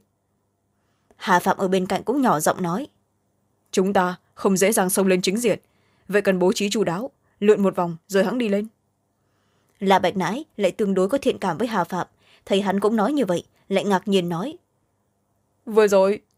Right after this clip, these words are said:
Speaker 2: không phải là các người đã quyết tâm, tuyên bố không đi lên sao? Thế tại sao bây giờ lại nhất định muốn lên?
Speaker 1: Diệp Cáo lại thình lình nói.
Speaker 2: Vừa rồi là vừa rồi, bây giờ là bây giờ.
Speaker 1: La Bạch Nãi vốn đã sinh nghi,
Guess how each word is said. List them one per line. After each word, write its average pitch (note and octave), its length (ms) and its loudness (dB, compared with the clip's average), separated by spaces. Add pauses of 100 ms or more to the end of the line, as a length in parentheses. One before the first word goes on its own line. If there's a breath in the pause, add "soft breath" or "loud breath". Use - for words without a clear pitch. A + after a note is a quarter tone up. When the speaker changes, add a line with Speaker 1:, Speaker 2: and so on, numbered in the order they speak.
(280)
Speaker 2:
không A3+ 200 -2
phải F#3+ 140 4
là E3+ 100 2
các G#3+ 120 -2
người G#3+ 180 2
đã F#3 100 2
quyết B3+ 260 0
tâm, G3 220 0 (260)
tuyên G3+ 200 4
bố F#3+ 120 6
không B3 160 0
đi G3 120 6
lên F#3+ 220 4
sao? G3 280 -4 (540)
Thế D4+ 100 -4
tại A3 160 0
sao G#3 140 0
bây G3+ 140 4
giờ G3 140 4
lại F3+ 120 2
nhất B3 140 0
định G3+ 180 2
muốn G#3+ 140 2
lên? A#3+ 260 0 (1120)
Speaker 1:
Diệp G3 260 0
Cáo F#3+ 200 -2
lại C#4+ 120 2
thình G3+ 220 0
lình F3+ 180 2
nói. F3 260 -6 (840)
Speaker 2:
Vừa F#3+ 180 2
rồi F#3+ 180 4
là F#3 80 4
vừa F#3 160 0
rồi, F#3 280 0 (440)
bây G#3 220 2
giờ G3 160 2
là F3 80 2
bây G#3 160 2
giờ. F3 260 -2 (1300)
Speaker 1:
La G3+ 160 4
Bạch F#3 200 2
Nãi F#3+ 180 -2
vốn G#3 200 0
đã G#3+ 80 0
sinh G3 240 -2
nghi, F3+ 240 -2